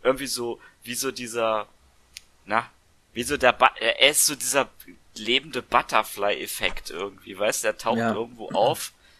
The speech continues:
Speaker 1: weiß nicht, was er da tut, macht eigentlich was total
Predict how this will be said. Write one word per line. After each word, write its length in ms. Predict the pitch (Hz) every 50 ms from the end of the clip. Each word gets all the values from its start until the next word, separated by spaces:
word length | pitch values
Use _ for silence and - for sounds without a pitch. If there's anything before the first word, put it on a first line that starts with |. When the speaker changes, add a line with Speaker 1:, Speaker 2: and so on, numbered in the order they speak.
| _ _ _ _ _ _ _ _ _ _ -
Speaker 1:
weiß 280 | 117 117 131 165 - -
nicht, 140 | 156 143 -
was 180 | 147 151 -
er 80 | 160 139
da 120 | 131 123
tut, 340 | - - - 165 190 - -
macht 320 | - 131 - - - -
eigentlich 400 | - 113 127 139 139 - 143 131
was 180 | - 123 127 -
total 600 | - 123 - - 131 120 123 127 131 131 135 135